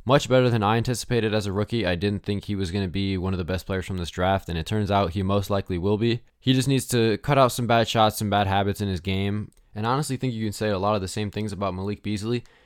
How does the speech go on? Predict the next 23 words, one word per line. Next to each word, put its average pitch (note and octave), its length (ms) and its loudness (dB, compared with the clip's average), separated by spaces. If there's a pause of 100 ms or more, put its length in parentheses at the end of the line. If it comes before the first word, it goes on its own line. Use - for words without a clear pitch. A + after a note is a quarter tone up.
(120)
Now, A2 100 2
he A#2+ 80 2
doesn't C3+ 200 2
have A#2+ 120 0
the A2 80 -4
same A2+ 260 -2
potential. A2+ 520 0
He's G#2 180 -4
not G2+ 160 0
as F#2 140 -4
young G2+ 340 -2
as F2+ 220 -6
Anthony F#2+ 280 -4
Edwards G2+ 340 -2
is. G#2+ 220 0
He's F2 320 -8 (120)
got G2 220 0
more F#2+ 140 -2
experience F#2+ 400 -6
in F#2+ 60 -6
the F2+ 80 -6
league, F#2 300 -4
so F2+ 300 -4